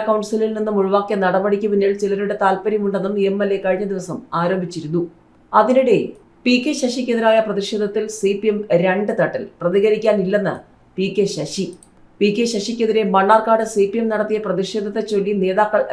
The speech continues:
രണ്ട് തട്ടിൽ. പാർട്ടിയിലെ പ്രശ്നങ്ങൾ പാർട്ടിക്കുള്ളിൽ തീർക്കണമെന്നും തെരുവിലിറങ്ങുന്നത് കമ്മ്യൂണിസ്റ്റ് ശൈലിയല്ലെന്നും സംസ്ഥാന കമ്മിറ്റി അംഗം എ എൻ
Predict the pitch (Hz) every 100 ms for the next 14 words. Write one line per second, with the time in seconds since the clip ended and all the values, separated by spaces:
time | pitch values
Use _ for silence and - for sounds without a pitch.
0 | 143 180 202 196 156 - - _ _ _
1 | 226 226 233 285 277 269 - 233 226 220
2 | 208 208 233 233 226 202 196 208 214 208
3 | 175 185 202 196 226 220 202 208 196 185
4 | - - _ - 208 220 233 - 226 208
5 | 190 202 208 196 190 202 202 190 214 220
6 | 208 196 196 202 190 190 185 196